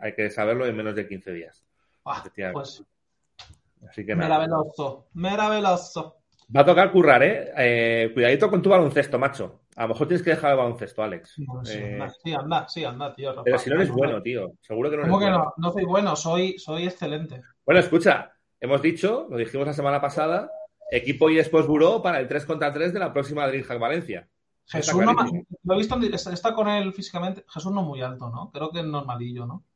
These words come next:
Speaker 1: Mm.
Speaker 2: Bueno, bueno, Juan, Juan tiene culo de panadero, o sea, puede al menos
Speaker 1: Pero
Speaker 2: meter
Speaker 1: a Juan no le gu-,
Speaker 2: culo.
Speaker 1: a Juan no le gusta ni el fútbol ni el baloncesto, yo creo que ni el deporte en general. Dice que va al gimnasio, pero es mentira absoluta, todos lo
Speaker 2: Ah,
Speaker 1: sabemos.
Speaker 2: ese no va a
Speaker 1: Entonces,
Speaker 2: hacer nada.
Speaker 1: no, hay que buscarse, hay que hacer un fichaje extra,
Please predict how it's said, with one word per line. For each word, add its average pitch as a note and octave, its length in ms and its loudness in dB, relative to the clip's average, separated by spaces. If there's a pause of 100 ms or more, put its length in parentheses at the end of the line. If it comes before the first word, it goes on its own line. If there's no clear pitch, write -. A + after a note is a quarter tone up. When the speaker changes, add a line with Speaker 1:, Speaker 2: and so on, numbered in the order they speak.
(760)
Speaker 1:
Mm. A#2 360 -12
Speaker 2:
Bueno, F#3 160 4
bueno, F#3+ 220 10
Juan, G#3 300 8
Juan A3+ 280 4
tiene B3 240 0
culo A3+ 200 2
de G#3+ 100 4
panadero, D3 560 2
o - 40 -8
sea, C#3+ 220 -6
puede E3 200 -2
al F#3 100 0
menos F#3 220 0
Speaker 1:
Pero E3+ 120 -2
Speaker 2:
meter C#3+ 100 4
Speaker 1:
a C3 140 0
Juan F3 120 4
no F#3 80 8
le F3+ 80 8
gu-, D#3 120 4
Speaker 2:
culo. D3+ 120 2
Speaker 1:
a C3+ 40 -6
Juan F#3+ 200 2
no F#3+ 80 4
le F#3+ 100 6
gusta F#3 320 2
ni E3 100 0
el C#3+ 80 0
fútbol G#3 320 -2
ni G3 60 0
el E3+ 100 2
baloncesto, D#3 500 -2
yo D#3 160 2
creo F#3+ 140 -2
que G3 60 -2
ni F#3 80 -2
el D3 60 -4
deporte C#3 300 0
en - 80 -4
general. A#2 300 -2
Dice C#3 240 -2
que E3 80 -2
va D#3 80 0
al D3+ 60 -4
gimnasio, C#3+ 360 -6
pero B2 140 -2
es A#2+ 40 -6
mentira A2+ 320 -4
absoluta, G#2+ 360 -6
todos G2 160 -6
lo G#2 60 -10
Speaker 2:
Ah, - 40 -14
Speaker 1:
sabemos. F#2+ 320 -10 (340)
Speaker 2:
ese C3+ 280 -10
no B2 120 -2
va C3+ 60 -4
a B2+ 40 -4
Speaker 1:
Entonces, B2+ 80 -6
Speaker 2:
hacer B2 120 -16
nada. B2 220 -16
Speaker 1:
no, C#3+ 100 4
hay C3+ 100 4
que D3+ 80 0
buscarse, E3 460 0
hay D3+ 80 -2
que D#3+ 80 -2
hacer E3 160 -4
un E3 100 -4
fichaje D#3+ 420 -2
extra, F#3+ 380 -6